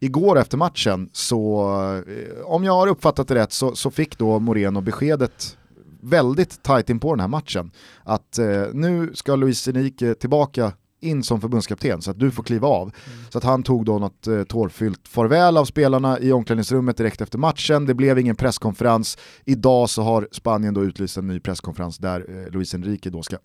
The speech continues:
Speaker 1: återinstalleras som förbundskapten. Och om jag har förstått det rätt så, så ska Moreno ha varit helt med på det här, men krävt så här, jag, jag, bara jag får veta det i tid liksom,
Speaker 2: Ja.
Speaker 1: så att det inte blir någon, dra ner brallorna på mig.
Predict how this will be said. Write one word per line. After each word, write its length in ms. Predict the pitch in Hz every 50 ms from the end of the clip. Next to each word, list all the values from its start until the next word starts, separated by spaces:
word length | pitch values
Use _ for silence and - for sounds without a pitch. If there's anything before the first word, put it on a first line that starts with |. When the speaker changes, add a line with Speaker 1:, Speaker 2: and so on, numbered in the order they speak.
| _
Speaker 1:
återinstalleras 1300 | 196 185 165 120 90 - _ - 123 - - 139 135 123 110 - - - 127 127 151 190 202 196 185 160 143
som 160 | - 117 104
förbundskapten. 540 | 92 107 - 120 104 - 117 110 151 113 90 - - - - - - - _ _
Och 120 | 135 160
om 80 | 160 165
jag 80 | 185
har 100 | 220 226
förstått 240 | 202 - - 196 156
det 100 | 151 156
rätt 160 | 139 127 -
så, 220 | - - 135 131 -
så 400 | 101 101 110 143 139 131 127 -
ska 260 | - - - 139 135
Moreno 320 | 135 139 135 135 131 127
ha 80 | 123 127
varit 180 | 123 120 - -
helt 160 | 123 110 -
med 280 | 135 175 226 240 -
på 60 | - 131
det 60 | 98
här, 120 | 98 101
men 220 | 98 117 135 120 107
krävt 260 | - 117 107 98 -
så 80 | 107
här, 100 | 95 92 98 104 - -
jag, 240 | 123 143 147 -
jag, 440 | 135 147 143 139 135 143 139 135 151 131
bara 280 | 120 131 160 151 151
jag 100 | 156 147
får 120 | - 160 147
veta 340 | 165 160 123 - - 135
det 60 | 135 135
i 60 | 120
tid 360 | - - 190 220 180 95 78
liksom, 220 | 87 85 - -
Speaker 2:
Ja. 60 | 90 92
Speaker 1:
så 80 | 110
att 60 | 110
det 60 | - 120
inte 180 | 101 - 104
blir 200 | 98 107 104 101
någon, 180 | 98 101 95 90 - - - - - _
dra 160 | - 117 120
ner 140 | 113 107 110
brallorna 420 | 117 135 123 113 120 143 160 151
på 80 | - 101
mig. 160 | 85 80 -